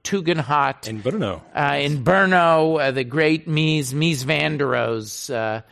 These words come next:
Speaker 1: uh, first great, uh, first great house,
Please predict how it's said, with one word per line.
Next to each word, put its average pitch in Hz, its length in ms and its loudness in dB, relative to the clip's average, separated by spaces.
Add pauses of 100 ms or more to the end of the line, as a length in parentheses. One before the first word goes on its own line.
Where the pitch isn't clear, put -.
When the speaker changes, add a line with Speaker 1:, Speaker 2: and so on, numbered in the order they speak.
(420)
Speaker 1:
uh, 117 340 -2
first - 580 -6
great, 120 540 -4 (140)
uh, 107 400 -2 (600)
first - 420 -6
great 117 260 -2
house, 107 640 -4